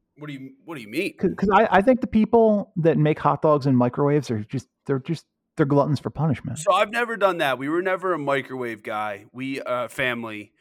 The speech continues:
Speaker 1: We were, growing up, we were a big boiled hot dog family.
Speaker 2: I think that's probably just as bad.
Speaker 1: It's not good. So my dad would make boiled hot dogs. We'd have a slice of white bread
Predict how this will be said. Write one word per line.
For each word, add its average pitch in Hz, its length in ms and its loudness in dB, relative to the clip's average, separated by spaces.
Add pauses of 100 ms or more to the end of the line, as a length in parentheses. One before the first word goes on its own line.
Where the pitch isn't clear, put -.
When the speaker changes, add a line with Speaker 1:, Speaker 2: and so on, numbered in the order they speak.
(280)
Speaker 1:
We 151 180 -6
were, 185 300 0
growing 202 460 0
up, 185 260 -2 (160)
we 139 100 -4
were 160 180 0
a 151 60 0
big 143 520 -6
boiled 147 400 -4
hot 160 280 0
dog 175 260 -2
family. 185 640 -6 (380)
Speaker 2:
I 117 120 -2
think 117 160 2
that's - 120 -2
probably 113 220 -4
just 120 220 -2
as 95 100 -8
bad. 143 320 0 (200)
Speaker 1:
It's - 200 -6
not 190 200 -2
good. 117 280 -8 (180)
So 131 480 -2
my 127 160 -4
dad 160 360 0
would 139 100 -8
make 131 220 -6
boiled 170 300 2
hot 160 280 2
dogs. 131 560 0 (240)
We'd 131 140 -4
have 131 140 2
a 120 220 -4
slice 135 480 -4
of 147 140 -6
white 147 320 0
bread 127 560 2